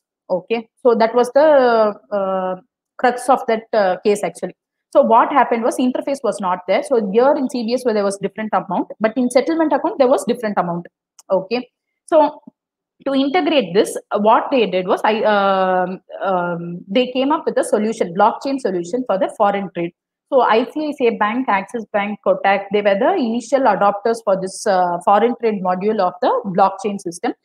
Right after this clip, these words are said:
So there are a few other banks also who did it. Uh, so, but essentially one more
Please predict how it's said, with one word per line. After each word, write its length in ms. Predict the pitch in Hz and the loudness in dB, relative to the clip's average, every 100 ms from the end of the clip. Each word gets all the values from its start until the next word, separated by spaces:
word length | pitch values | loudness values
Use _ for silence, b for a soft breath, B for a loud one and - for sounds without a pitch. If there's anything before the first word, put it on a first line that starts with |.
| _ _ _ | _ _ _
So 180 | - 285 | 2 4
there 220 | 254 247 | 6 6
are 320 | 269 277 277 | 6 6 4
a 100 | 240 - | 4 2
few 120 | 269 | 4
other 200 | 226 254 | 4 4
banks 320 | 214 208 226 | 2 2 0
also 360 | 220 202 247 240 | -4 -2 0 0
who 140 | 202 175 | -2 -4
did 180 | 175 175 | -4 -4
it. 200 | 320 - _ _ - | -6 -8 _ _ 2
Uh, 240 | 233 220 - | 4 4 0
so, 460 | - 269 240 233 - _ - | 2 4 4 2 -6 _ -2
but 180 | 233 - | -2 0
essentially 580 | 208 302 294 311 349 262 | -4 -2 -4 -4 -6 -6
one 280 | 202 214 269 | -2 0 2
more 200 | 302 339 | 2 0